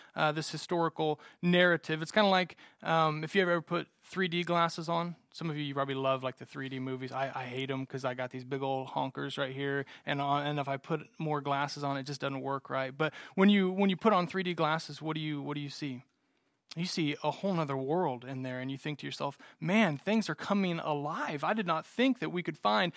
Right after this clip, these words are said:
this much within the, the picture," and, and the glasses help that. Or maybe you found yourself,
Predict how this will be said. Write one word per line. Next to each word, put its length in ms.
this 240
much 400
within 400
the, 280
the 100
picture," 720
and, 300
and 200
the 60
glasses 460
help 200
that. 200
Or 80
maybe 240
you 160
found 340
yourself, 480